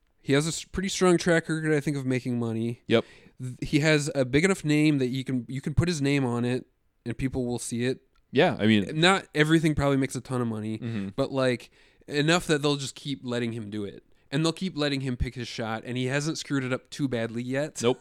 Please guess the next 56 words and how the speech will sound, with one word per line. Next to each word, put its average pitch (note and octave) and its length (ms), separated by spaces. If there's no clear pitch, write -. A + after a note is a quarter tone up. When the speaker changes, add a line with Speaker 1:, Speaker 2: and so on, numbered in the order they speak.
Speaker 1:
<laughs> - 140
At D#3 140
least - 260
financially. D3 640
Speaker 2:
Fifteen D3 360
seventeen C3 480
to A#2 80
Paris A2+ 320
is G#2 80
probably F#2+ 420
his, F#2 220
like, F2+ 240
lowest F#2 420
performing F2+ 500
movie F2 500
that's F2+ 260
come F#2+ 140
out F2+ 80
in F2 60
the F2+ 60
last F2 280
ten F#2 240
years, F2 420
and F2 320
I'm F#2+ 80
sure F#2+ 160
that F2+ 180
even E2+ 200
made E2 180
some E2+ 260
Speaker 1:
It E2+ 60
was E2+ 60
Speaker 2:
money. F2 80
Speaker 1:
fine. - 60
Yeah, G#2+ 280
it A#2 60
probably B2+ 220
is A2+ 120
not A2 200
that G#2 100
expensive. E2+ 500
Speaker 2:
Yeah. G2 160
Well, D#3 100
Speaker 1:
And F3 80
Speaker 2:
that's D#3 80
Speaker 1:
I'm A#3+ 60
Speaker 2:
it. - 40
Speaker 1:
sure, F3+ 160
and D#3+ 120
American F3 400
Sniper D#3 340
made B2+ 340
a A2 120
bazillion A#2 500
dollars. G#2 480
Speaker 2:
Yep. A#2 140